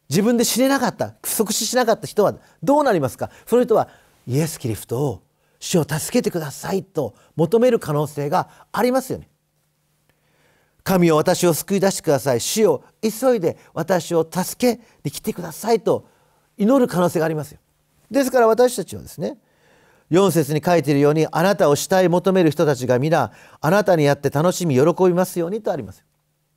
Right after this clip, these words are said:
イエス・キリストを信じている私たちが、この救いを喜び、楽しんでいくときにですね、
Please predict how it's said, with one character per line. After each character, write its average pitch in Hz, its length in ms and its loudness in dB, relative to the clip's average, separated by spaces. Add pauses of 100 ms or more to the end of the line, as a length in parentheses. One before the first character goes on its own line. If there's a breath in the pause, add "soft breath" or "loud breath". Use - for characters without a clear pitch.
(280)
イ 143 80 2
エ 170 80 2
ス・ - 100 -12
キ 156 80 -6
リ 147 80 -4
ス - 80 -14
ト 160 100 -4
を 143 40 -4
信 180 320 -6
じ 147 100 -12
て 143 60 -6
い - 20 -2
る 120 100 -6
私 160 300 -6
た 151 100 -8
ち 117 140 -14
が、 151 240 -8 (300 soft breath)
こ 170 100 -2
の 156 100 2
救 165 280 -6
い 165 80 2
を 156 260 2
喜 196 100 0
び、 165 80 -2
楽 160 200 -4
し 196 120 -6
ん 185 60 -4
で 151 60 -2
い 131 40 -4
く - 60 -14
と 170 140 -4
き 143 40 -8
に 120 100 -8
で - 80 -14
す 107 100 -20
ね、 175 260 -10